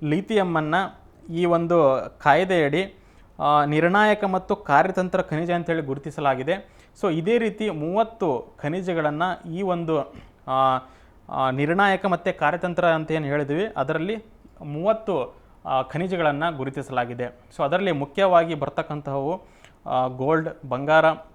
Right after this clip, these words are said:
ಮತ್ತು ಸಿಲ್ವರ್ ಇದೆ, ಅದಾದ್ಮೇಲೆ ಕಾಪರ್ ಇದೆ, ಅದಾದ್ಮೇಲೆ, ಆ, ಜಿಂಕು, ಮತ್ತು ಲೆಡ್ಡು, ನಿಕ್ಕಲ್ಲು,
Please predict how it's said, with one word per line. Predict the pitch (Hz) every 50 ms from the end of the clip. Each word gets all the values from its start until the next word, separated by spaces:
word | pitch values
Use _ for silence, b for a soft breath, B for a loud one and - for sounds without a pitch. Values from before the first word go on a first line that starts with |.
| _ _ 151
ಮತ್ತು | 135 131 - - 165 147 127 - - b b b b b - -
ಸಿಲ್ವರ್ | - 147 160 165 170 170 170
ಇದೆ, | 160 156 160 160 160 - - - - _ -
ಅದಾದ್ಮೇಲೆ | 143 143 151 151 156 156 151
ಕಾಪರ್ | 139 - - 135 139 139 - 175 170 165
ಇದೆ, | 151 147 160 160 - - - - _ _ _ _ -
ಅದಾದ್ಮೇಲೆ, | 139 143 147 147 160 160 160 156 139 - - b b b b b b b -
ಆ, | - 135 131 135
ಜಿಂಕು, | 131 - - 156 170 180 175 - 165 165 160 - - - _ _ _ _ _ _ _ _ -
ಮತ್ತು | 143 139 - 156 143
ಲೆಡ್ಡು, | 131 123 131 143 156 160 151 160 165 165 - - - _ _ - - - - - - - -
ನಿಕ್ಕಲ್ಲು, | 139 139 139 - - 170 165 160 160 156 170 175 175 -